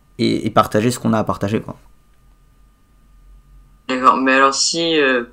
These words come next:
Speaker 2: par exemple, je vais écouter votre, un de vos podcasts, donc par exemple celui-là, euh, comment je fais ?
Speaker 1: Alors normalement, du coup, ceux qui, qui l'écoutent, là, ils savent un peu comment faire. Mais, euh, pour ceux qui, qui savent pas,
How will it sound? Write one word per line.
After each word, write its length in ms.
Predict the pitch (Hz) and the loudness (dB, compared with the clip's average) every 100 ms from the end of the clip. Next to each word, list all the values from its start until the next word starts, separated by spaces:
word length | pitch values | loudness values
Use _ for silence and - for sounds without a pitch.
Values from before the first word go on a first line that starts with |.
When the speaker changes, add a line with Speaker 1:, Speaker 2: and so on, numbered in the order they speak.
| - | -10
Speaker 2:
par 80 | - | -8
exemple, 480 | 120 147 160 - 117 | 0 0 0 -6 -8
je 160 | - | -4
vais 60 | 120 | -6
écouter 360 | 113 117 131 117 | -6 -6 -6 -4
votre, 300 | 113 113 - - | -4 -4 -8 4
un 100 | 123 | 4
de 60 | 120 | 4
vos 140 | 117 | 0
podcasts, 440 | - 120 - 180 - | -2 -8 -4 -4 -4
donc 160 | 107 | -4
par 80 | 113 | -2
exemple 220 | 107 110 | 0 -2
celui-là, 440 | 104 117 113 156 - - _ _ - | -2 0 0 0 -4 -20 _ _ -10
euh, 80 | - | -2
comment 220 | 139 151 | 2 2
je 80 | 147 | 2
fais ? 180 | 123 123 - _ - _ _ - _ _ | -2 -4 -10 _ -20 _ _ -20 _ _
Speaker 1:
Alors 220 | - - | -12 -6
normalement, 400 | 113 117 123 139 | 0 2 4 4
du 120 | 131 | 2
coup, 120 | - | 0
ceux 240 | 135 - 147 | -2 2 0
qui, 560 | 135 131 117 113 107 104 | 2 2 4 4 0 -6
qui 140 | - | -8
l'écoutent, 400 | 113 113 143 139 | -6 -2 -4 -2
là, 120 | 117 | -4
ils 80 | 107 | -4
savent 240 | - 127 | 0 0
un 80 | 113 | 2
peu 120 | 107 | -4
comment 220 | 107 104 104 | -6 -6 -4
faire. 300 | 135 - - - _ - _ _ | -6 -6 -14 -20 _ -20 _ _
Mais, 300 | 127 139 127 | 4 6 8
euh, 160 | 117 | 6
pour 200 | 110 117 | 2 -6
ceux 140 | - 156 | 0 0
qui, 280 | 147 117 107 | 0 -4 -6
qui 100 | 101 | -6
savent 200 | 104 - | -6 2
pas, 340 | 127 - - | 2 2 -6